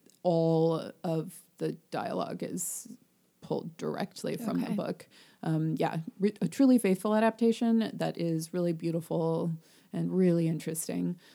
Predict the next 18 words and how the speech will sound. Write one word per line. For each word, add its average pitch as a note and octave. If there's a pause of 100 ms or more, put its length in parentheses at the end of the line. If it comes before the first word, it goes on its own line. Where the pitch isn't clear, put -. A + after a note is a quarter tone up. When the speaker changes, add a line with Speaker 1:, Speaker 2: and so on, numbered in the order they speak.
(160)
Speaker 1:
Um, E3
so F3
seeing C4+
this, G3
it -
wasn't F#3
my G3
first F3
time, D#3+
you F3
know, D#3+
experiencing E3
a D#3+
Wrinkle D#3+
in E3
Time E3
adaptation, E3
but E3